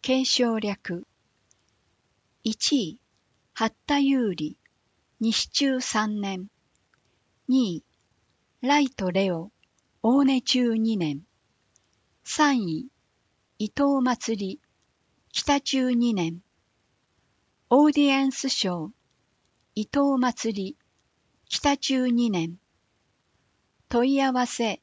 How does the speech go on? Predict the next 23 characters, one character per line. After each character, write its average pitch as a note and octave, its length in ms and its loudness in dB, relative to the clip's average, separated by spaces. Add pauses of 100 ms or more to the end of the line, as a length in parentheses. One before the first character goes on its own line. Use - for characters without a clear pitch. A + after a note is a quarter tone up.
(760)
文 D4+ 220 4
化 G#3 160 -4
振 G3 340 -4
興 F#3+ 400 -2
課、 F3+ 240 -8 (580)
電 A#3+ 300 0
話 G#3+ 260 -2 (340)
八 C#4 320 -2
六 B3+ 460 -4 (220)
六 G3 240 -4
三 C4+ 400 -2
零 F#3 340 -2
九。 E3 300 -4 (3000)
野 A#3 160 2
焼 D4+ 220 2
き C#4+ 160 0
は C4+ 280 0 (160)
原 C#4+ 220 4
則 C4+ 380 -2
禁 B3 260 0
止 A3+ 240 -2
で G3 200 -2
す。 - 260 -14